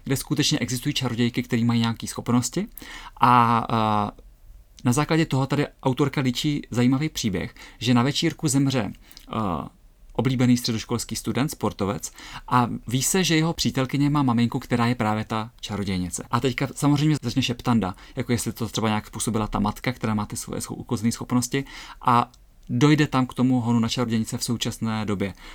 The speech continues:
Což je podle mě hrozně důležitý, protože, eh, to téma honu na čarodějnice, davový hysterie, eh,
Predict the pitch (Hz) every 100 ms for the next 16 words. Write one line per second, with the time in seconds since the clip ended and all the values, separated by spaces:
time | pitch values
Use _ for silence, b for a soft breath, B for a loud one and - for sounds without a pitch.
0 | B 143 165 160 147 151 147 147 160 143
1 | 117 104 104 127 139 123 123 127 123 120
2 | 120 117 127 - 127 127 127 123 123 131
3 | 117 120 113 127 120 123 120 107 117 -
4 | 120 113 110 - - -